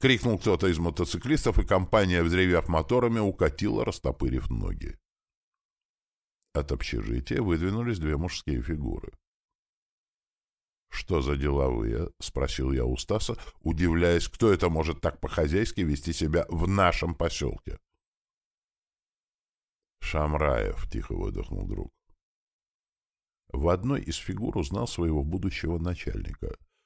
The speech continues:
сейчас молодого коренастого парня, одетого в гражданскую одежду. Когда в будущем уволился я из армии,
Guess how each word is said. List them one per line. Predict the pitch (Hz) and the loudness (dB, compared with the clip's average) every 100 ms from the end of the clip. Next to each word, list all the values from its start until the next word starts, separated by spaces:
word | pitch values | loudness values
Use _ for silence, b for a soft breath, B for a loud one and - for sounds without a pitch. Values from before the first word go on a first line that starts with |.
| _ | _
сейчас | - 53 - 69 - | -10 -6 -4 -4 -2
молодого | 73 73 69 92 151 | 0 2 2 0 -2
коренастого | 143 76 69 64 78 - 69 64 | -2 -2 -2 -2 -4 -2 -2 -4
парня, | - - - 104 107 b b | -4 -4 -2 -6 -8 b b
одетого | - 64 90 113 101 | -6 -2 -2 0 0
в | |
гражданскую | 78 71 62 64 58 - 65 65 | 2 0 0 -2 -4 -2 0 0
одежду. | 58 50 - - - _ _ _ _ _ _ _ _ _ _ _ _ | 0 -4 -6 -12 -18 _ _ _ _ _ _ _ _ _ _ _ _
Когда | 73 69 87 | -4 0 0
в | 87 | 2
будущем | 90 78 73 76 78 | 0 0 0 0 -2
уволился | 76 73 58 60 - | 0 -2 -2 -2 -2
я | 65 67 | 0 0
из | 85 101 | 0 0
армии, | 131 80 52 50 | -2 -2 -4 -6